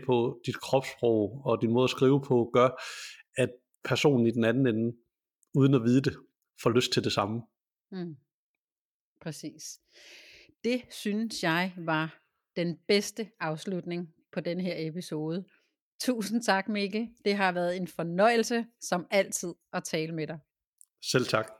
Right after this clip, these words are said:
Speaker 1: Og skulle det være en anden gang.
Speaker 2: Det kan man aldrig vide. Vi ses i hvert fald. <laughs> Hej.
Speaker 1: Det gør vi. Hej, hej.
Speaker 2: Hej. Vil du være en del af fællesskabet,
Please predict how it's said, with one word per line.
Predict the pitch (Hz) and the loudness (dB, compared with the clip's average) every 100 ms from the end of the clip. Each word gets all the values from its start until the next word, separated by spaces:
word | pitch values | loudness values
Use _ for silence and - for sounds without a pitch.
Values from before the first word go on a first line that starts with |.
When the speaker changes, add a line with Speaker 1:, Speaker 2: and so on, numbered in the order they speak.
| _ - | _ -10
Speaker 1:
Og | 151 | -6
skulle | - 127 | -2 0
det | |
være | 104 | 2
en | 117 | 2
anden | 113 117 | 2 0
gang. | 107 - _ _ _ _ _ _ _ _ _ - | -2 -8 _ _ _ _ _ _ _ _ _ -4
Speaker 2:
Det | 233 | 0
kan | 285 | 2
man | 277 | 2
aldrig | 240 220 - 240 | 2 0 -2 0
vide. | 220 233 262 - _ - - | 2 2 0 -6 _ -16 -8
Vi | 220 | -4
ses | - 247 254 | -2 0 0
i | |
hvert | 269 196 196 | 2 2 2
fald. | 220 196 - - - | 0 0 -6 -12 -6
<laughs> | 311 - | -6 0
Hej. | 226 226 240 247 226 _ | 2 4 2 0 -8 _
Speaker 1:
Det | - 120 | 0 4
gør | 110 | 4
vi. | 117 - | 4 4
Hej, | 123 | 4
hej. | 110 113 - | 4 2 -4
Speaker 2:
Hej. | 226 180 _ _ - _ _ _ _ _ _ _ _ _ _ _ _ _ - - _ _ _ _ _ _ _ | -10 -12 _ _ -20 _ _ _ _ _ _ _ _ _ _ _ _ _ -20 -20 _ _ _ _ _ _ _
Vil | 165 185 | 2 4
du | 190 | 4
være | 190 | 4
en | 190 | 4
del | 233 - | 2 0
af | 240 | 0
fællesskabet, | 151 123 - 165 120 160 | 0 0 -2 -2 -2 -6